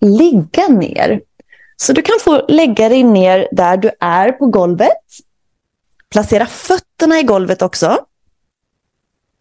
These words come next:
Så fötterna i golvet, knäna mot taket och ryggen i, i golvet också. Så kan du lägga händerna på din mage.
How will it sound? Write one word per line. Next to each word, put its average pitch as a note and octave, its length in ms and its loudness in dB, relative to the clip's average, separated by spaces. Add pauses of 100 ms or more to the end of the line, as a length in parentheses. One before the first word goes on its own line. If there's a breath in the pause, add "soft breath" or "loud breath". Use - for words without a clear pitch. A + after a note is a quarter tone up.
(1300 loud breath)
Så C4 280 -2
fötterna E4 380 -2
i - 20 -2
golvet, D4+ 420 -2 (160)
knäna A3 440 -2
mot G#3+ 200 -4
taket A#3 540 -4 (100)
och A#3+ 140 2
ryggen F3 420 -2
i, - 300 -6 (580)
i E3 180 0
golvet - 440 -6
också. - 220 -6 (2250)
Så - 140 -2
kan E4 160 0
du C#4+ 80 4
lägga G#3 280 0
händerna F3+ 540 -2
på - 260 -6
din F3 260 -2
mage. F3 500 -4